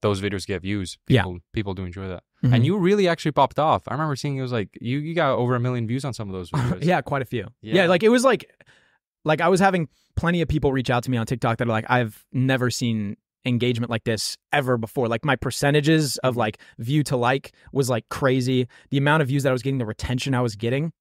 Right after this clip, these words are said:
Speaker 2: a lot of people reached out to me like, "What is going on?"
Speaker 1: Can
Speaker 2: Because I
Speaker 1: you
Speaker 2: was coming out of nowhere.
Speaker 1: Can you make money with that, though?
Speaker 2: Yeah, you can make money. I had a couple of brand deals and stuff like that. Nothing was crazy because the brand deals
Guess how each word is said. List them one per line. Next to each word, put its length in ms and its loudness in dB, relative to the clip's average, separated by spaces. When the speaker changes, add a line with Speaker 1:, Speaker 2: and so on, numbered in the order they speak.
Speaker 2:
a 80 2
lot 160 6
of 60 2
people 180 2
reached 180 0
out 100 2
to 60 -4
me 80 -2
like, 200 -6
"What 200 -6
is 100 -4
going 220 -4
on?" 260 -10
Speaker 1:
Can 80 -20
Speaker 2:
Because 120 2
I 40 6
Speaker 1:
you 40 6
Speaker 2:
was 60 0
coming 200 4
out 80 4
of 60 2
nowhere. 440 -4
Speaker 1:
Can 80 -8
you 60 -4
make 140 -4
money 200 -6
with 100 -10
that, 160 -10
though? 220 -12
Speaker 2:
Yeah, 200 4
you 160 2
can 100 2
make 140 2
money. 200 -4
I 60 -2
had 100 4
a 60 2
couple 180 2
of 80 2
brand 220 -2
deals 180 -2
and 80 -6
stuff 160 -8
like 140 -6
that. 240 -2
Nothing 340 2
was 240 4
crazy 460 -2
because 200 -2
the 60 -4
brand 300 -2
deals 240 2